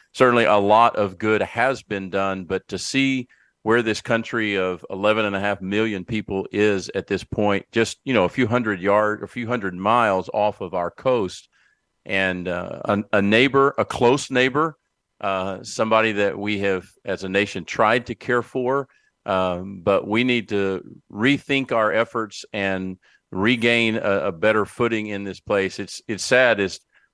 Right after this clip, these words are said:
uh, Andy Olson and Doctor Dennison point out that there are now waiting lists to get into a gang because gangs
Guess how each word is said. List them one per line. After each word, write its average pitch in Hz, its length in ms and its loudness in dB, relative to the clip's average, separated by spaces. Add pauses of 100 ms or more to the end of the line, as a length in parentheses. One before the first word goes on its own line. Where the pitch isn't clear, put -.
(120)
uh, 92 400 0
Andy 117 260 2
Olson 113 380 0
and 95 120 -8
Doctor 101 280 -4
Dennison 104 400 -6
point 107 300 -4
out 101 320 0
that 95 220 0 (300)
there 120 120 2
are 120 40 2
now 113 180 4
waiting 117 540 -2
lists 95 340 -4
to 92 80 -14
get 107 160 -2
into 104 300 -4
a 95 60 -2
gang 95 500 -2
because 92 560 -2
gangs 104 600 -4